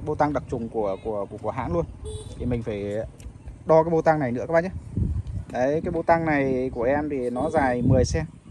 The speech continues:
Đây, đo tâm. Đó. Thì cái xe này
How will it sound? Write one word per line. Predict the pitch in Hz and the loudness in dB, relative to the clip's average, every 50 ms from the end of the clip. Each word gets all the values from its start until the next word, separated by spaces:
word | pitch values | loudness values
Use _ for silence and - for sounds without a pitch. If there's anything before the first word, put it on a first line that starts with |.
| - - | -12 -12
Đây, | - - - 127 - - - - - - - | -12 -12 -12 -14 -14 -16 -18 -20 -18 -12 -4
đo | 139 143 | -4 -2
tâm. | 139 - 160 143 - - - - - - - - _ - - | 0 0 0 0 0 -10 -18 -18 -18 -18 -18 -20 _ -18 -12
Đó. | 123 120 127 - - - - - - - - - - - - - - - - - - - - - - | -10 -10 -10 -10 -14 -20 -20 -20 -20 -20 -20 -20 -20 -20 -20 -20 -20 -20 -18 -18 -18 -18 -20 -18 -12
Thì | - 135 131 131 131 | -8 -4 -4 -4 -2
cái | - 165 | -4 -6
xe | - - 180 165 | -2 0 2 2
này | 170 160 151 | 2 2 0